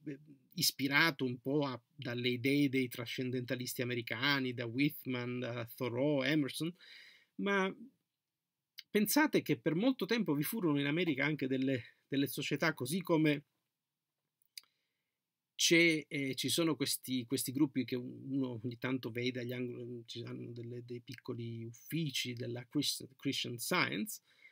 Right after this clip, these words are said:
così c'erano anche questi piccoli uffi-, questi uffici, queste sedi in cui si poteva andare a discutere e parlare del pensiero di Bellamy in America fino alla, all'inizio della Prima Guerra Mondiale.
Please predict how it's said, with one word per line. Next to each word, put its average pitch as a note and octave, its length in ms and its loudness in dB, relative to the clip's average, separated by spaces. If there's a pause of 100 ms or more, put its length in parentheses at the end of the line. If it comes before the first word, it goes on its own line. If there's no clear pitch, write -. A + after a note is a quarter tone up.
(320)
così C#4+ 240 8
c'erano F3 380 6
anche F#3 280 4
questi C#3+ 800 2 (220)
piccoli D3+ 340 2
uffi-, D#3 400 -2
questi C#3 300 0
uffici, D3+ 520 -2
queste B2 380 -4 (340)
sedi E3 440 8
in C3+ 80 4
cui D3+ 220 6
si - 120 -4
poteva D3+ 320 0
andare D3+ 240 2
a C#3 60 2
discutere C#3 500 -2
e C3 60 -4
parlare E3+ 240 0
del D3+ 100 0
pensiero D3 340 2
di B2+ 100 -2
Bellamy C3+ 460 2 (440)
in G3 140 4
America D#3+ 380 4
fino E3+ 960 2
alla, B2+ 680 -10 (480)
all'inizio C#3 400 2
della B2 160 -2
Prima A#2+ 240 -4
Guerra A#2 200 -8
Mondiale. A2+ 360 -14